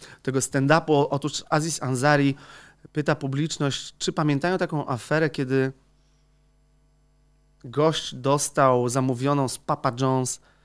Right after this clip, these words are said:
takiej amerykańskiej, bardzo smacznej, e, pizzerii, e, pizzę inkrustowaną kiełbaskami pepperoni tak, że wyszła z tego swastyka.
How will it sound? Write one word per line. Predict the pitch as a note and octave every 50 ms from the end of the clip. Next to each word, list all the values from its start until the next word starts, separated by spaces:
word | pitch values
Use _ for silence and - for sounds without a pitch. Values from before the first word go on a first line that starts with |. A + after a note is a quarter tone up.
| _ _ _ _ _ _ _ _ _ _ _ _ _ _ _ _ _ _ -
takiej | G#3 G3+ F3 E3+
amerykańskiej, | D#3 D#3 C#3+ C#3+ D#3+ D3+ C#3+ - - C#3+
bardzo | C3 C3+ C3 B2+ C3+
smacznej, | B2+ - C#3+ C3 - - C#3 C3 C3+
e, | C3+ B2+ B2+ B2+ B2+
pizzerii, | B2+ C#3 C3 - - C#3 C3 C3 B2+ C3 C3 B2+ B2+ B2+ C3 - -
e, | - - C3 B2 A#2 A2+ A2+ A2 - - _ _ _ _ _ _ _ _ _ _ _ _ _ _ _ _ _ _ _ _ _ _
pizzę | - E3 F3+ - _ _ _ - - E3+ D3+ D3+ D3+ D#3 D3+ - - _ _ _ _ -
inkrustowaną | F3 D#3+ D3+ - - D#3+ D#3 D3 - - - - C#3+ B2+ C#3+ D3 D3+ D#3 D#3 D3
kiełbaskami | C#3+ - D3 C#3 B2+ C#3 C3 - - D3+ D3 D3 C#3+
pepperoni | - C#3 B2+ C#3+ C#3 C#3 C3+ C3+ C3 B2
tak, | - - C3 C#3 D3+ - - _ _ _ _ _ _ -
że | B2 B2+
wyszła | B2+ D3 - - C#3
z | -
tego | - C#3+ C3 C3+
swastyka. | - - - - C#3 B2+ - - - G2+ - - - G2+